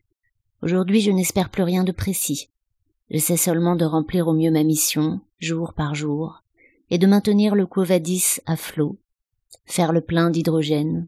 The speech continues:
d'oxygène, fabriquer de l'eau et de l'air, cultiver les aliments, veiller à la sécurité sanitaire de l'équipage. Pour moi, les enjeux spirituels et messianiques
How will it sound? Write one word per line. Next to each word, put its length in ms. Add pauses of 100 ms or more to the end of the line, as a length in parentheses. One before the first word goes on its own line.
(140)
d'oxygène, 800
fabriquer 480
de 120
l'eau 380
et 100
de 100
l'air, 480 (400)
cultiver 480
les 180
aliments, 480 (120)
veiller 520
à 60
la 120
sécurité 580
sanitaire 520
de 80
l'équipage. 760 (840)
Pour 160
moi, 300 (580)
les 240
enjeux 220
spirituels 720
et 60
messianiques 840